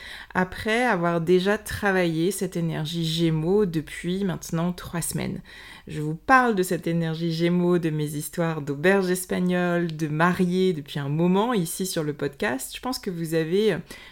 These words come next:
bien à l'esprit maintenant les qualités de notre premier signe d'air. Les signes d'air, ils nous parlent de notre mental, de schéma de pensée, de notre manière de réfléchir et de communiquer. Et en Gémeaux,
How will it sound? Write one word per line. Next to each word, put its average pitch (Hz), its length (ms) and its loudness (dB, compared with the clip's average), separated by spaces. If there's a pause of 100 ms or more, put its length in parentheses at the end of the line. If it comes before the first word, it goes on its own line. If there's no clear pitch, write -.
bien 214 320 4
à 240 80 6
l'esprit 202 480 2
maintenant 202 440 -2
les 190 140 0
qualités 180 720 -2
de 147 280 -4
notre 147 280 -8
premier 220 340 0
signe 175 400 0
d'air. 147 480 -2 (500)
Les 170 80 -2
signes 165 380 0
d'air, 208 380 2
ils 170 140 2
nous 156 100 -2
parlent 165 380 0 (360)
de 135 440 -2
notre 135 260 -8
mental, 247 580 2 (140)
de 151 320 -2
schéma 175 440 0
de 170 80 -8
pensée, 233 540 -2
de 202 100 -2
notre 156 300 -4
manière 180 440 0
de 151 100 -2
réfléchir 165 720 -2
et 156 80 0
de 135 80 -4
communiquer. 151 800 -2 (480)
Et 170 120 4
en 190 200 6
Gémeaux, 196 680 6